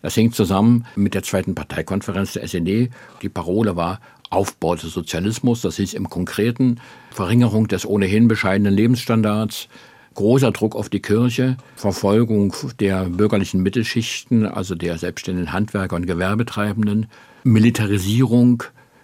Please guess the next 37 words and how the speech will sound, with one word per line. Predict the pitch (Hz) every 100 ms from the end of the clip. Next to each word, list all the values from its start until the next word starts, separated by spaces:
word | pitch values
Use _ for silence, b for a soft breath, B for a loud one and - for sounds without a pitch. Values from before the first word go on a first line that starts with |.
| b _
politische | 110 104 117 123 120 104
Verhaftungen. | - 92 117 120 - 110 107 107 113 B B B B B -
Das | 120 -
ging | 113
einige | - 104 98
Monate | 92 92 98 87
lang. | 85 87
Also | 92 101
wenn | 110
man | 117
lernen | 101 117 139 135 98
möchte, | 95 - 95
wie | 98
man | 104 98 92 90
wirklich | 92 95 -
innerhalb | 101 92 98 -
eines | 95 98 - 151 185
knappen | - 101 95 101
Jahres | 87 92 101 - - B B B B B 98
die | 85
Bevölkerung | 95 - 101 110 98 98
total | - - 110 127
verbittert, | 135 107 113 117 110 101
dann | 92
muss | 95 -
man | 87
sich | 85 80
diese | 87 90 -
elf | 80 -
Monate | 87 90 85 -
anschauen, | 87 - 90
vom | 85 85 87
Juli | 85 104 104 -
zweiundfünfzig | - 95 104 101 107 95 - 90 -
bis | 92 -
zum | 87 85
Juni | 82 90 92